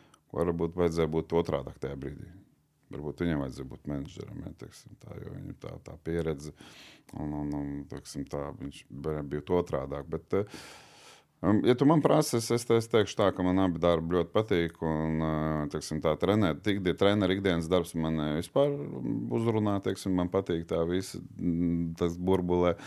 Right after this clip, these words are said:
un, un, un, teiksim, tā ģenerālmenedžera darbs, tas ir skatīties no augšas un likt to puzli no augšas un palīdzēt, eh, tai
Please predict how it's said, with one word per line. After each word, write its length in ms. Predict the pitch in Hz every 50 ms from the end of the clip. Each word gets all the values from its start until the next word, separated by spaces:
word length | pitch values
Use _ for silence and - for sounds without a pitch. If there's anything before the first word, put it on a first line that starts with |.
| - - - - -
un, 260 | - 90 92 92 92
un, 240 | 90 92 95 92 92
un, 160 | 92 95 98 95
teiksim, 360 | 90 98 92 - - 92 90
tā 120 | 101 95 92
ģenerālmenedžera 760 | 92 98 107 113 110 104 101 104 104 107 107 104 104 107 104
darbs, 320 | 104 104 110 107 104 - -
tas 140 | 101 - -
ir 100 | 107 -
skatīties 560 | - 104 104 107 101 95 - 101 95 92 -
no 140 | 101 95 101
augšas 380 | 104 101 95 - - - - 95
un 100 | 95 92
likt 200 | 98 101 104 -
to 120 | - 98 90
puzli 400 | 85 - 101 101 98 98 98 95
no 160 | 92 98 101 110
augšas 320 | 117 110 110 - - -
un 80 | 85 82
palīdzēt, 720 | 87 90 90 85 82 80 78 82 82 78 78 76 - -
eh, 140 | 80 78 78 78 76 71
tai 180 | - 78 78